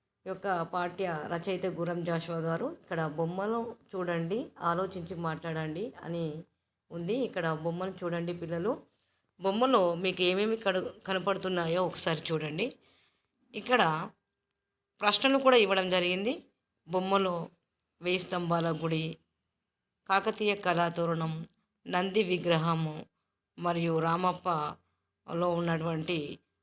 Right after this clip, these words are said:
ఆ, స్తంభాలు, దేవాలయం యొక్క స్తంభాలు ఇక్కడ శిథిలావస్థలో ఉన్నట్టుగా కనబడుతుంది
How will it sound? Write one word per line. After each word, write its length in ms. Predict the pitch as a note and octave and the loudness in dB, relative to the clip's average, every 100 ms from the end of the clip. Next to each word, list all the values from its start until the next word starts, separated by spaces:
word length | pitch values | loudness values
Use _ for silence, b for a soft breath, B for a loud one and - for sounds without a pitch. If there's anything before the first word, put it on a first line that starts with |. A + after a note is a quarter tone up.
| _ _ _ | _ _ _
ఆ, 380 | F3 D#3+ D3 C#3+ C#3 - _ _ _ _ _ _ | -6 -4 -4 -8 -10 -12 _ _ _ _ _ _
స్తంభాలు, 760 | - G#3 F#3 G3 F#3 E3+ A3 - _ _ | -6 0 0 4 4 4 0 -4 _ _
దేవాలయం 460 | E3+ F#3 F#3+ F#3 F3+ | -2 2 2 2 0
యొక్క 360 | E3 E3 D#3 | -2 -2 -4
స్తంభాలు 760 | D3+ - D#3+ E3 E3 D#3 G3 - - | -6 -6 -4 -2 -2 -2 -6 -8 -12
ఇక్కడ 340 | E3 F3 D#3+ | -8 -4 -2
శిథిలావస్థలో 960 | D#3+ E3+ G3+ G3 E3+ E3+ E3 E3 C#3+ - _ _ _ _ _ - | -4 -4 0 0 -2 -4 -6 -4 -6 -12 _ _ _ _ _ -12
ఉన్నట్టుగా 400 | F#3 F3 E3+ F3+ | -4 -4 -2 -2
కనబడుతుంది 720 | F3+ D#3 D3+ D3 C#3+ B2 C3 | -2 -4 -4 -6 -6 -8 -10